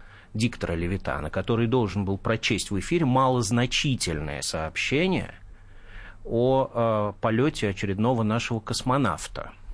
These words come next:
по фамилии Коваленко. И что-то его смутило, и чтобы, э, уточнить ударение в этой фамилии, он не поленился попросить позвонить жене этого космонавта. И выяснилось, что он не Коваленко, а Коваленко,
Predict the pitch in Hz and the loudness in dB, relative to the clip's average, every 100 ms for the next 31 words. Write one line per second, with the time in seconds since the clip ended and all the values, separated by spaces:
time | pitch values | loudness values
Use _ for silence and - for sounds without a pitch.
0 | - - - - - - - - - - | -12 -14 -18 -10 -8 -8 -12 -12 -10 -6
1 | 101 107 110 139 139 - 117 117 127 101 | -2 0 2 4 2 2 2 2 2 2
2 | 80 76 - - - - - 113 - 165 | -2 -4 -8 -10 -12 -16 -8 -4 0 2
3 | 160 135 127 123 - 123 120 - 202 95 | 2 4 4 2 2 2 2 2 2 2
4 | 73 - - - 120 - - 131 131 131 | -2 -8 -16 -4 -2 0 2 4 4 4
5 | 127 123 - 120 117 117 113 - - - | 4 0 0 2 4 4 0 -6 -18 -16
6 | - - - - - 156 - 135 - - | -16 -14 -14 -14 -4 -2 2 2 4 4
7 | 165 98 - - - 120 117 135 190 196 | 4 2 0 -4 0 2 4 4 4 4
8 | 123 104 101 - 104 98 78 73 62 - | 4 2 0 -2 0 0 0 -4 -8 -10
9 | - - - - 123 123 127 127 135 135 | -14 -18 -10 0 4 4 4 4 6 4
10 | 113 - - 87 - 92 104 - 180 - | 4 0 -2 -2 -2 -2 0 2 0 0
11 | 127 104 107 120 135 104 123 135 98 71 | 0 2 2 2 2 4 4 4 2 -2
12 | - 64 - - 98 90 64 - 95 127 | -6 -8 -6 0 0 0 -2 -2 2 2
13 | 156 165 123 - 117 107 - 110 117 143 | 4 2 0 2 2 2 2 4 4 2
14 | 135 101 - 113 110 90 76 73 - - | 2 0 2 2 2 2 0 -6 -8 -8